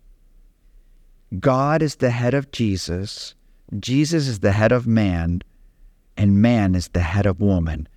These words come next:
And automatically our hearts are going, "Bruh. What do you mean, man, the head of woman?" You know, and we were, we were looking at the passage and how often we li-, we bring into the Bible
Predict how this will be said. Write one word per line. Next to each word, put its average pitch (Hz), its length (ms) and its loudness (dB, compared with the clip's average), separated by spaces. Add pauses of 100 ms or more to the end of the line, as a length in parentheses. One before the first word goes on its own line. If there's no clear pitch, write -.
(220)
And 82 140 0
automatically 98 800 2
our 82 100 2
hearts 80 420 -2
are 78 120 0
going, 78 520 0
"Bruh. 87 540 -2 (1900)
What 101 300 0
do 107 80 4
you 104 160 4
mean, 101 360 4
man, 76 360 0
the 80 140 -2
head - 260 0
of 80 160 0
woman?" 78 480 0 (2250)
You 165 140 0
know, 190 240 2
and 196 160 0
we 226 100 2
were, 208 180 0 (180)
we 208 120 0
were 208 120 2
looking 208 380 0
at 156 100 -2
the 151 60 -4
passage 156 520 -4
and 143 100 -4
how 214 400 -2
often 98 720 -2 (320)
we 135 340 2
li-, 165 380 2
we 139 240 2
bring 151 380 2
into 123 320 0
the 131 100 2
Bible 147 540 0